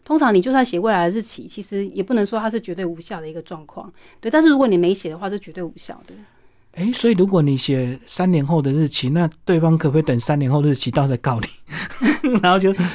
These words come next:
Speaker 2: 变成那个日期就变有效。
Speaker 1: 呃，重点是说你在主张的时候，那个日期是不是存在的？因为如果是在主张的时候，
Speaker 2: 嗯。
Speaker 1: 这个日期本身是没有办法去，去证明那个票据权利义务的发生时间点的话，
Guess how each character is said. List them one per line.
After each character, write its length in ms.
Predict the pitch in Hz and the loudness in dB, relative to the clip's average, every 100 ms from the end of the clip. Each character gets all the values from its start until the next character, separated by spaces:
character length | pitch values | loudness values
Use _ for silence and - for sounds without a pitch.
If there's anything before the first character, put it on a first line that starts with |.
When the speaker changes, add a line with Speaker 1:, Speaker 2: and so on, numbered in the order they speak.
| - | -4
Speaker 2:
变 160 | 220 185 | 2 4
成 140 | 170 | 4
那 80 | 180 | 4
个 60 | 175 | 2
日 120 | 185 | 0
期 180 | 160 143 | 0 -2
就 80 | |
变 160 | 156 165 | 2 2
有 140 | 123 | 2
效。 340 | 107 - - 208 | 0 -2 -2 -4
Speaker 1:
呃， 160 | - 240 | -6 -6
重 180 | - 359 | 2 4
点 140 | 262 | 4
是 80 | 269 | 2
说 220 | 269 277 | 0 0
你 80 | 233 | 2
在 160 | 262 254 | 0 0
主 160 | 190 | -4
张 160 | 208 214 | -4 -4
的 80 | 202 | -6
时 160 | 190 | -8
候， 140 | 196 202 | -4 -4
那 100 | 220 | -2
个 80 | |
日 120 | 190 214 | -4 -6
期 160 | 175 | -10
是 120 | 165 | -10
不 60 | 190 | -12
是 40 | |
存 240 | 196 - 143 | -12 -16 -18
在 140 | 180 - | -18 -18
的？ 80 | - - _ _ | -20 -20 _ _
因 100 | - | 2
为 80 | 330 | 4
如 140 | 277 | 4
果 100 | 269 | 2
是 140 | 190 277 | -2 -2
在 160 | 262 | -2
主 140 | 247 185 | -2 -2
张 120 | 214 | -2
的 60 | 208 | -2
时 80 | |
候， 60 | 208 | -2
Speaker 2:
嗯。 20 | |
Speaker 1:
这 80 | 233 | -2
个 80 | 214 | -2
日 140 | 214 | -4
期 200 | 214 - | -10 -12
本 200 | 165 165 | -10 -6
身 120 | 190 | -4
是 60 | 208 | -2
没 140 | 208 | 0
有 40 | 175 | 0
办 140 | 196 | -2
法 100 | 170 156 | -6 -10
去， 280 | 202 196 185 - - _ _ | -12 -12 -12 -20 -20 _ _
去 120 | 247 | -8
证 200 | - 226 | -2 2
明 140 | 175 | 4
那 60 | 196 | 2
个 120 | 190 | -2
票 180 | 175 220 | -6 -6
据 160 | 208 190 | -6 -12
权 180 | - | -12
利 140 | 170 190 | -10 -8
义 80 | 190 | -4
务 80 | |
的 60 | 180 | -4
发 180 | 180 185 | -4 -4
生 100 | 190 | -6
时 100 | 185 | -6
间 140 | 170 175 | -10 -10
点 120 | 196 | -12
的 80 | - | -14
话， 300 | 196 - | -16 -16